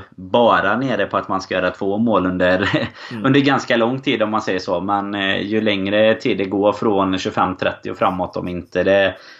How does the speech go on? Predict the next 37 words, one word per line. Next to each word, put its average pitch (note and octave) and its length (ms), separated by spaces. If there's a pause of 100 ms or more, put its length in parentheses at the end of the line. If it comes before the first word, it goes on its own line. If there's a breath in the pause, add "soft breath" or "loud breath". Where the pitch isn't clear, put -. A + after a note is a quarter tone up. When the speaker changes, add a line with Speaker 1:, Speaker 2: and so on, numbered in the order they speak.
(380 loud breath)
Speaker 1:
om A2+ 120
man A2+ 120
inte G#2 220
har G#2 40
brutit A2+ 320
igenom G#2+ 240
tillräckligt F2+ 440
då, F2+ 120
då, G2 600
då G2 160
tror F#2+ 240
jag F2+ 60
att - 120
det F2 80
blir, F2+ 380
eh, F2 240 (400)
blir A2 180
stressat. - 580
Men G#2+ 100
jag G#2 100
tror A#2 220
också A2+ 240
att G2 120
vi G2+ 80
kommer G#2 220
se A2 300
det, G#2 80
att F2+ 160
vi G2 100
kommer G2+ 280
ösa G2 200
på G2 180
extremt B2 640
mycket F#2+ 720
från F#2 160
start. F2+ 440
Men F#2+ 340